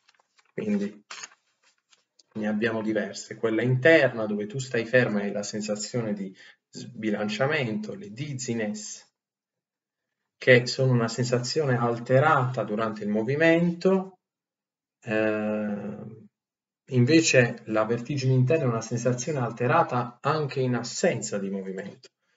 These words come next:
Invece la vestibolo-visiva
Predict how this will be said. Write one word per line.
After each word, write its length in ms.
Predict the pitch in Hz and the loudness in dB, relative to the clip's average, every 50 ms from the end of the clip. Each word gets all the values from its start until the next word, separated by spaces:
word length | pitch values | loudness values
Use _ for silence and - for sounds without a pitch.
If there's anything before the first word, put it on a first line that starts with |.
| _ _ _ _ _ _ _ - | _ _ _ _ _ _ _ -6
Invece 380 | 143 156 170 175 165 - 131 | 0 4 4 4 4 4 4
la 140 | 127 127 123 | 4 4 6
vestibolo-visiva 1500 | 123 131 127 - - - - - 190 165 139 139 131 127 123 131 127 131 135 143 139 139 143 143 139 139 - - - | 4 2 0 -2 -4 -8 -6 -4 -4 0 2 2 2 2 2 0 -2 -2 -2 -4 -4 -4 -2 -2 -2 -4 -6 -12 -18